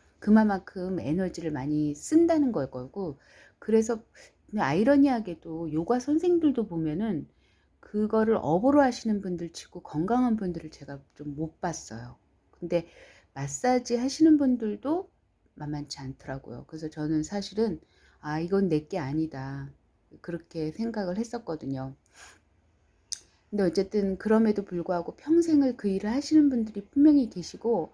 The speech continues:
또 치료사로서의, 어, 좋은 효과를, 음, 보여주신 분들도 있으시라고 믿어 의심치 않는데, 어쨌든 저는 제 깜냥이 안 맞아서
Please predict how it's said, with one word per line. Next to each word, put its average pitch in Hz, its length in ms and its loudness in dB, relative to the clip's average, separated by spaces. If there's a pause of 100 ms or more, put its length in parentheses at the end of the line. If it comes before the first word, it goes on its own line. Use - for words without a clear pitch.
(600)
또 220 460 4
치료사로서의, 214 1500 -2 (160)
어, 151 480 -4 (600)
좋은 208 340 4
효과를, 247 800 4 (560)
음, 156 320 -4 (480)
보여주신 196 460 -2
분들도 175 500 -6 (360)
있으시라고 214 760 -4
믿어 180 240 -6
의심치 220 380 -4
않는데, 185 560 -4 (340)
어쨌든 240 460 -4
저는 196 420 -2
제 - 240 -8
깜냥이 349 500 0
안 139 180 -8
맞아서 139 440 -14